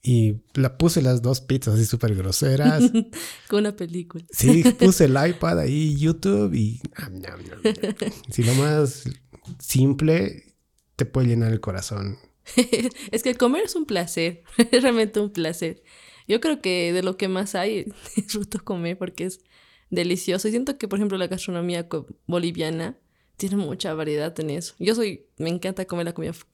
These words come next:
Speaker 2: boliviana.
Speaker 1: Sí, me dijiste que el lapi, ¿no? Es, es tu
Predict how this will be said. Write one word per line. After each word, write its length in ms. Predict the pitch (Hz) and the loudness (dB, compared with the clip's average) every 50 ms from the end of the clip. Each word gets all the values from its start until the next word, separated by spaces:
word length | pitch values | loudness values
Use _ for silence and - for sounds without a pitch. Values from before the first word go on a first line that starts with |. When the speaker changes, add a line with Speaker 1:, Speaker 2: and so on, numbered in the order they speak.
| _ - | _ -10
Speaker 2:
boliviana. 520 | - 156 151 147 147 143 139 139 165 160 - _ _ _ _ _ _ _ _ _ _ _ _ _ _ _ _ _ - | -8 -6 -6 -6 -6 -6 -6 -8 -8 -10 -14 _ _ _ _ _ _ _ _ _ _ _ _ _ _ _ _ _ 0
Speaker 1:
Sí, 100 | - 131 | 2 6
me 100 | 139 143 | 6 8
dijiste 220 | 131 131 131 - 120 | 6 6 4 2 0
que 60 | 113 | 0
el 100 | 104 104 | 2 2
lapi, 260 | 110 117 - - 139 110 | 0 0 0 0 0 0
¿no? 260 | 98 95 98 123 175 | 2 2 0 0 0
Es, 160 | 165 - - _ - - | -2 -4 -6 _ -4 -4
es 140 | 104 - - | -4 -4 -2
tu 220 | _ - 101 98 | _ 0 0 0